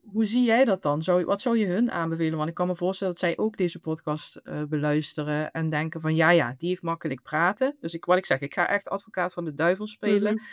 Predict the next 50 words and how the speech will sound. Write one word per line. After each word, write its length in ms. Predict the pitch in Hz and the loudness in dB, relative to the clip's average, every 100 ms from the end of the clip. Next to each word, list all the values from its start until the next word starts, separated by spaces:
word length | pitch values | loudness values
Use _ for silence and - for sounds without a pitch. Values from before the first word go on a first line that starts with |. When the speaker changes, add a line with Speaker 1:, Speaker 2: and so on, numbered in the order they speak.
| - - | -18 -12
Speaker 1:
Ik 140 | - 170 | -10 -4
sta 160 | - | 4
helemaal 300 | 175 185 180 | 4 6 4
achter, 360 | - 175 - 170 | 2 0 -2 0
hè, 100 | 156 | 2
dat, 260 | 175 170 - | 2 -2 -4
dat 260 | 165 156 151 | -4 -2 -4
er, 200 | 156 - - | -6 -8 -6
eh, 240 | 165 156 147 - | -2 -2 -4 -8
gezondheidswinst 680 | - 170 175 170 160 170 165 | -4 0 2 2 2 0 0
voor 120 | - | -6
iedereen 420 | - 220 180 175 170 | 0 2 4 4 2
te 100 | 185 | 0
behalen 340 | 190 196 190 | 0 0 0
valt. 240 | 185 196 | 0 0
Daar 100 | 151 | 0
geloof 300 | 151 151 160 | 0 0 0
ik 80 | - | -2
echt 220 | - 151 | -4 -4
honderdduizend 680 | - 165 202 175 151 151 156 | -2 0 2 2 2 0 -2
procent 420 | - 147 147 185 | -8 -4 -2 -2
in. 180 | 208 170 - - - - _ | -4 -6 -10 -18 -18 -20 _
Daarom 280 | 156 160 | 2 2
heb 120 | 160 165 | -2 -2
ik 60 | |
natuurlijk 360 | 180 175 185 175 | -4 -4 -4 -4
ook 60 | 175 | -2
deze 200 | 175 170 | -4 -2
missie. 480 | 170 170 202 240 - - - _ | -4 -4 -6 -8 -12 -20 -20 _
Eh, 180 | 165 165 | -6 -4
maar 400 | 165 170 170 - | 0 2 0 -2
wat 200 | - 185 | -6 -4
zou 140 | - 214 | 0 0
je 120 | 202 | 0
hun, 240 | 165 196 214 | 0 0 0
tegen 220 | 185 175 | 0 2
hun 160 | 175 | 2
willen 220 | 170 156 147 | 2 2 0
zeggen 320 | 143 139 139 | -2 -2 -6
die, 380 | 143 143 143 131 127 _ | -6 -4 -4 -6 -14 _
ja, 180 | 160 | -4
misschien 320 | 139 143 160 160 | -2 -2 0 2
nog 160 | 160 | 2
wat 180 | 160 151 | 2 0
dieper 280 | 160 151 143 | -2 -2 -2
in 100 | 139 | -2
de 80 | 139 | -4
put 280 | - 135 | -6 -8
zitten 380 | - 135 127 - | -6 -8 -6 -8
als 460 | - 135 - - | -6 -8 -10 -16